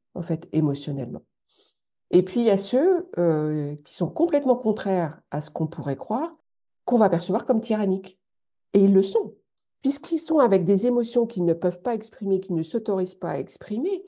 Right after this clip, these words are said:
Speaker 2: ils ne vont pas supporter qu'on puisse exprimer, s'exprimer avec des émotions. Donc, ils sont tyranniques avec eux et donc tyranniques avec l'autre. Donc, ça fait des gens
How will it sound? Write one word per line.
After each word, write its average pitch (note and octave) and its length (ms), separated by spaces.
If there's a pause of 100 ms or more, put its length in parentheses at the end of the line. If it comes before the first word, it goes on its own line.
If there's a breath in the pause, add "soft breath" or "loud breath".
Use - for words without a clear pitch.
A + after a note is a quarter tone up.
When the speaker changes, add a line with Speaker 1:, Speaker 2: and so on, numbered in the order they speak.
(380 soft breath)
Speaker 2:
ils C4 140
ne B3 100
vont G#3+ 180
pas F#3+ 140
supporter F3+ 560
qu'on A#3 160
puisse G3+ 240
exprimer, A#3+ 600 (280)
s'exprimer A#3 760
avec A3+ 360
des F3+ 220
émotions. D3 400 (520)
Donc, - 420 (260)
ils C4 80
sont C4 180
tyranniques A3+ 560
avec D#3 300
eux G4 100
et C4+ 60
donc A#3+ 200
tyranniques A3 500
avec E3 240
l'autre. - 280 (400)
Donc, G3+ 200
ça F#3 160
fait C4 180
des F#3+ 140
gens A#3 340